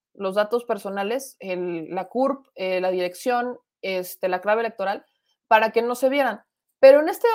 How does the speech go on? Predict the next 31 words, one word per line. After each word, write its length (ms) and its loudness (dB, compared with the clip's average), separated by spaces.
o 60 -12
sea, 120 0
en 100 -2
este 200 -6
mensaje, 480 -4
así 280 -6
como 240 -4
lo 100 -2
ven, 300 -8
así 220 -6
está 160 -4
la 120 0
base 260 -2
de 80 -2
datos. 400 -10
Y 160 -4
ese 160 -4
es 80 -10
el 120 -2
nombre 420 -6
de 140 -6
la 100 -2
esposa 380 -6
del 80 -6
presidente 480 -8
Andrés 220 -8
Manuel 180 -6
López 240 -8
Obrador. 320 -8
O 60 -2
sea, 320 6